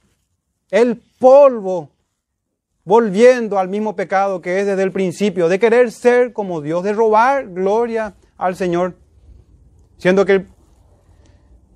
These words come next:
siendo que fuimos, hermanos, creados para atribuir gloria al Señor y no a nosotros mismos. Ese es el fin principal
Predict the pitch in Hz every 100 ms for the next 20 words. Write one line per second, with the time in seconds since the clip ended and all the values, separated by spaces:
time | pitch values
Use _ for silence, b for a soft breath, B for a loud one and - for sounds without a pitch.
0 | b b b b b - _ _ _ -
1 | _ _ _ _ _ _ _ _ _ _
2 | _ _ _ _ _ _ _ _ _ _
3 | - 180 190 180 180 180 175 170 165 151
4 | - _ 180 170 160 123 - _ _ _
5 | 156 165 170 190 190 175 180 202 220 208
6 | 156 143 123 117 175 156 160 175 143 147
7 | 151 131 123 127 120 _ _ _ 139 202
8 | 214 196 - 202 233 233 208 190 170 -
9 | 185 196 208 190